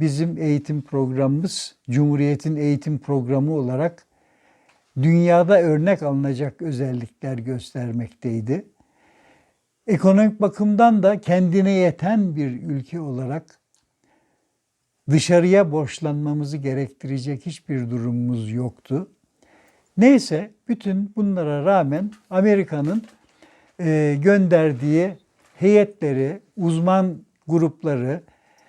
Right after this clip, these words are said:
e, çok bilmiş Amerika'nın, e, emperyalist amaçlı projelerine yavaş yavaş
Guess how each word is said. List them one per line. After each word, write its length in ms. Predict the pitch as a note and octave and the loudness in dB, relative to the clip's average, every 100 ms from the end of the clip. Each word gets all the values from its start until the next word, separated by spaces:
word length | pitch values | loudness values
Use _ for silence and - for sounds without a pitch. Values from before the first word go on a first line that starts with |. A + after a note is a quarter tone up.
| _ _ F3 | _ _ -4
e, 500 | D#3 D#3 D3+ D3 C#3 - | 0 2 2 0 -2 2
çok 360 | A3 A3+ _ | 2 2 _
bilmiş 440 | F3 D3 C#3 B2+ A3 | -2 0 -2 -4 -6
Amerika'nın, 800 | F#3 D3+ D#3 C#3+ C#3+ B2+ F3 - _ _ _ _ _ _ | -2 0 -2 -2 -2 -2 -2 -6 _ _ _ _ _ _
e, 120 | D#3+ C#3+ C#3 D#3+ | -4 0 2 4
emperyalist 760 | F#3+ E3 F3+ F3 E3+ E3 D3 - | 2 2 0 2 2 2 -2 -4
amaçlı 600 | E3+ D#3 C#3+ - C3+ C3+ | -4 -2 -2 -6 -10 -8
projelerine 1000 | F3+ F#3 D3+ C3+ B2+ B2+ B2+ D#3 A3+ - _ _ _ _ _ _ _ _ - | 0 0 2 0 -2 -2 -2 0 0 -4 _ _ _ _ _ _ _ _ 4
yavaş 420 | A3 G3 D#3 - | 4 4 -2 -6
yavaş 500 | C#3+ F#3+ G#3 - | -2 -2 -2 -10